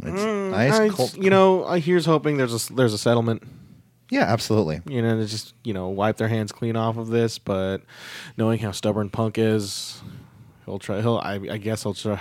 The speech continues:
Speaker 2: try his best to get, you know, to get what he
Speaker 1: What's
Speaker 2: wants out
Speaker 1: Punk
Speaker 2: of
Speaker 1: gonna
Speaker 2: it.
Speaker 1: do for money eventually?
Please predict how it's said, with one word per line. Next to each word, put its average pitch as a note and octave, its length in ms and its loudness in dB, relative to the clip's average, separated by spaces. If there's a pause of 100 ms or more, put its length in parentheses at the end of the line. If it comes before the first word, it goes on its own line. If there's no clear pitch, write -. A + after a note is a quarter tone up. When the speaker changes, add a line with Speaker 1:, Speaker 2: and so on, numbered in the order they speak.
Speaker 2:
try G#2+ 180 -2
his F#2 100 -4
best G2 220 -6
to G2 80 -10
get, - 380 -12 (120)
you F#2+ 120 -10
know, F#2 140 -10
to - 100 -18
get F#2+ 160 -4
what F#2+ 80 -4
he F#2+ 60 -4
Speaker 1:
What's F#3+ 180 4
Speaker 2:
wants - 80 -6
out - 20 -4
Speaker 1:
Punk F4 120 4
Speaker 2:
of - 40 -2
Speaker 1:
gonna E4+ 120 4
Speaker 2:
it. G3+ 40 0
Speaker 1:
do F#3 140 4
for A3 160 2
money C3 320 6
eventually? D#2+ 560 -2